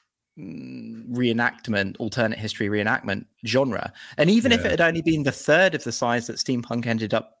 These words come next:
Speaker 1: being, or could you imagine the influence that it would have had on the world?
Speaker 2: Yeah, I know, but it,
Speaker 1: So
Speaker 2: but you're, it seems like, um, to me, it feels like a kind of ha-,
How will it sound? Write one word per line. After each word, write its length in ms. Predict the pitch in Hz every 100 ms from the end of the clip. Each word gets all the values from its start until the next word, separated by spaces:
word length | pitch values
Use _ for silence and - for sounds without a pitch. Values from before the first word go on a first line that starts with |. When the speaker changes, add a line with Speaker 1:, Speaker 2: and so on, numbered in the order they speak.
| _
Speaker 1:
being, 560 | 160 170 113 98 127 127
or 160 | - - _ _ -
could 140 | 165
you 100 | 151
imagine 340 | 147 151 151
the 120 | 131 143
influence 380 | 143 117 107
that 100 | -
it 60 | 107
would 120 | 107
have 60 | 113
had 100 | 104
on 100 | 101
the 60 | 98
world? 360 | 107 131 - - _ _ - -
Speaker 2:
Yeah, 360 | 98 92 90 87 _ _
I 100 | 113
know, 220 | 104 101
but 180 | 95 110
it, 80 | 123
Speaker 1:
So 200 | 123 120
Speaker 2:
but 100 | 123
you're, 160 | 117 123 - _
it 120 | 123 120
seems 360 | - 160 143
like, 240 | 139 127 123
um, 480 | 110 107 107 101 -
to 140 | 127
me, 220 | 131 127
it 280 | 107 123 120
feels 300 | 131 120 113
like 160 | 104 101
a 80 | 101
kind 180 | 107
of 80 | 98
ha-, 180 | 92 107